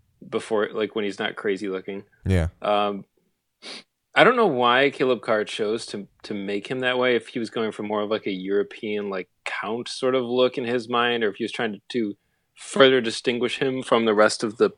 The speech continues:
Speaker 1: populace by making him look unusual.
Speaker 2: Yeah.
Speaker 1: But I think I, I really love what they did with him in the show. I like that. I, I really like the way he looks. I think it's completely appropriate. I think if he was walking around with, like, shoulder length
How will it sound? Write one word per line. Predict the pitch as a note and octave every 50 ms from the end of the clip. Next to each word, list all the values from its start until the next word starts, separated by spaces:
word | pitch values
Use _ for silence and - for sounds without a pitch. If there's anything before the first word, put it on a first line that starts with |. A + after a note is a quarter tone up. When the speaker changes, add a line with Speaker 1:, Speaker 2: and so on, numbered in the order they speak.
| _
Speaker 1:
populace | - - B2 A2+ G#2 - A#2+ A2 A2+ A2 G#2 -
by | - G#2+ G2
making | G2 G2+ G2+ - A2+ G2+
him | A2 G#2+ G2+ G2
look | G#2 A2 -
unusual. | - C3+ C3 C3 C3+ C3+ B2+ C#3+ C#3+ C#3+ D3 D#3 E3 -
Speaker 2:
Yeah. | - G#2+ A2 G#2+ G2 F2+ F#2 - _ _ _ _ _ - - _ _ _ _ _ - -
Speaker 1:
But | - A2+ B2 A#2+
I | A#2 A#2
think | A2 - - D3 C3+ -
I, | B2+
I | A#2 A#2+ - B2 C3+
really | D3 D#3+ D#3+ D3 C3
love | A#2 A2+ A#2 A#2+ G2+
what | - A2+
they | - G#2+
did | F#2+ G2+ F#2+
with | F#2+ G2 -
him | A2 G2
in | G2
the | F#2+
show. | - - - G#2+ G2 G2
I | G2 G2+
like | G#2 G#2 A2 A2 A2 - -
that. | A2 G2 G2 - - _ _ _ _ _ _ _ _
I, | - A#2+
I | C3 B2 B2+
really | C3+ D3 D3 C3 B2
like | A2 A2+ A2 G#2
the | - A2+
way | G2 F#2+
he | G2 F#2+
looks. | F2+ F2+ F2 E2+ - -
I | A#2 G#2
think | - A#2 G2 A2
it's | G2 -
completely | - A#2+ G#2 - B2 G#2+ F#2+ F#2+ F#2+
appropriate. | F2 - - G2+ F2+ - G2 F#2+ F#2
I | G#2 A2
think | - - C#3 A#2
if | B2 A2+ -
he | - B2 A2+ A2+ A#2 - _ _ _ _ _ _ _ _ _ _ _
was | - A#2+ G#2+ A2
walking | A2 A2+ A2 G#2+ - B2+ A2 A2
around | G#2+ G2+ G2+ G#2
with, | G2+ G2
like, | - G#2 -
shoulder | - - - - A2 G#2+ G#2 A2 G#2+
length | G2+ G2+ G2+ G2 - -